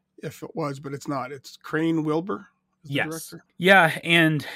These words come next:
Speaker 2: it's kind of, uh, like I said, it's got a really good cast. The, um, detective has some good back and forth with Price, some good witty banter a couple of times. So whenever they're on screen together, it's very good. But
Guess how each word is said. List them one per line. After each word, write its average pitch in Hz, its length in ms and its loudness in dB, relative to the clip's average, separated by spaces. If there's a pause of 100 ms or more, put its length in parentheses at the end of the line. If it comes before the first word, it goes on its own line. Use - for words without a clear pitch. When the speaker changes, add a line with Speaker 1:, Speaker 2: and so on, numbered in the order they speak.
(160)
Speaker 2:
it's 165 180 -4
kind 208 260 4
of, 156 220 4
uh, 110 360 2
like 180 180 2
I 214 80 8
said, 156 220 4
it's 151 120 2
got 208 120 10
a 180 40 6
really 156 260 6
good 135 200 0
cast. 127 600 4
The, 123 240 -2
um, 101 260 -2
detective 143 680 2
has 143 240 2
some 139 180 -2
good 127 220 -2
back 117 240 2
and 123 160 -6
forth 120 320 -6
with 117 180 -8
Price, 113 560 -6 (400)
some 143 200 -6
good 139 160 4
witty 127 260 -2
banter 117 580 -4
a 110 40 -8
couple 117 300 -8
of 104 100 -10
times. 104 520 -8 (360)
So - 180 -2
whenever 165 320 4
they're 143 180 4
on 127 140 0
screen 135 340 -6
together, 107 440 -4
it's - 180 -12
very 117 400 -6
good. 92 380 -12
But 95 180 -14